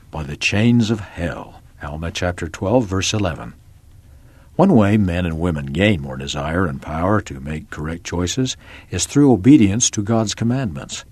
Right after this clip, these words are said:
"He that keepeth his commandments receiveth truth and light.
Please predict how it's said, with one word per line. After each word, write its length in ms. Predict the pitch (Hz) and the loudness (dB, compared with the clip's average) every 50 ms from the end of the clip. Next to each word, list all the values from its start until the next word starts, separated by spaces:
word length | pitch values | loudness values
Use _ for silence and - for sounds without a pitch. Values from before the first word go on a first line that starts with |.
| - - - - - - - - | -20 -20 -20 -20 -20 -20 -20 -20
"He 360 | - - - 139 160 180 190 | -12 0 4 6 8 8 6
that 280 | 139 117 101 - - - | 6 4 2 0 -2 -6
keepeth 380 | - - 180 170 - 143 - | 0 0 2 4 4 2 4
his 160 | - 120 104 | 4 2 2
commandments 840 | - - 92 90 92 95 98 92 73 65 65 65 87 - - - - - | 2 -2 -2 0 0 0 0 0 -2 -4 -8 -8 -6 -6 -6 -8 -8 -10
receiveth 640 | - 85 87 - - - 127 117 92 101 - - - | -8 -4 -2 -2 0 2 2 2 2 0 -4 -6 -10
truth 540 | - - - - 156 156 117 117 113 - - - - | -10 -10 4 8 10 10 10 8 6 0 -10 -6 -2
and 180 | 104 104 110 | 0 0 2
light. 520 | 113 127 156 139 90 65 - - - - | 2 2 0 0 -2 -4 -8 -14 -20 -20